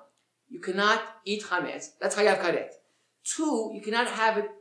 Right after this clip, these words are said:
you cannot possess it visibly or possess it even if you don't visibly see it. Known as Bal Yireh, Bal Yimatzeh. You can't visibly see it and own it,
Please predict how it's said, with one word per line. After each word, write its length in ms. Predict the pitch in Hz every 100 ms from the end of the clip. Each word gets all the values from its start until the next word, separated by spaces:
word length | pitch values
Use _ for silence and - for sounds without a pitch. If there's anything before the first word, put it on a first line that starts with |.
| _ _ _ _ _
you 60 | -
cannot 260 | 220 254 -
possess 480 | 175 156 247 262 -
it 200 | 147 - - _ _ 160
visibly 760 | 208 214 214 185 202 294 - - _ _ _ _ _
or 300 | 190 196 185
possess 480 | 180 180 214 302 -
it 320 | 208 202 - _ _ _
even 220 | 247 277 277
if 60 |
you 60 | 247
don't 240 | 247 247
visibly 440 | - 202 214 226 214
see 320 | - 285 147
it. 140 | - - _ _ _ _ _ 180
Known 220 | 185 208
as 300 | 190 247 262 - _ -
Bal 260 | 170 247
Yireh, 440 | 269 254 233 254 254
Bal 180 | 196 208
Yimatzeh. 440 | 196 185 175 113 - _ _ _ _ _ _ _ _ _ _ _ _ _ _
You 60 | _
can't 380 | 214 214 - -
visibly 680 | 285 320 285 269 262 - _
see 380 | - - 233 254
it 80 | 233
and 80 | 214
own 240 | 190 185
it, 180 | 285